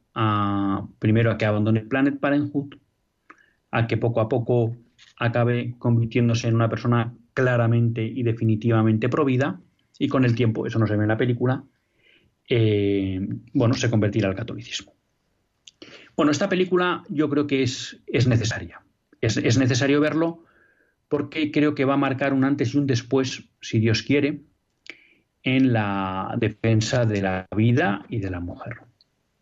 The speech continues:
¿Por qué? Porque es una película que nos muestra claramente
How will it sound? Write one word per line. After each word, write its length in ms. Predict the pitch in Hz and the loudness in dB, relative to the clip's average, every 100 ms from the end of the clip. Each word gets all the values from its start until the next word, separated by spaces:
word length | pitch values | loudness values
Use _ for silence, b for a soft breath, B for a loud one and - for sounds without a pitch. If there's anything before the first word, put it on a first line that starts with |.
| - | -4
¿Por 180 | 139 131 | -2 0
qué? 280 | 151 113 - _ _ _ _ _ _ _ _ | 0 -2 -10 _ _ _ _ _ _ _ _
Porque 200 | 131 120 | -4 -2
es 80 | 190 | 0
una 100 | 185 | 0
película 400 | 170 165 170 160 | 2 2 0 0
que 100 | 135 | -2
nos 160 | 123 113 | -2 2
muestra 400 | 147 143 147 - | 0 0 -6 -4
claramente 720 | 135 143 131 131 131 135 | 0 2 4 4 2 -2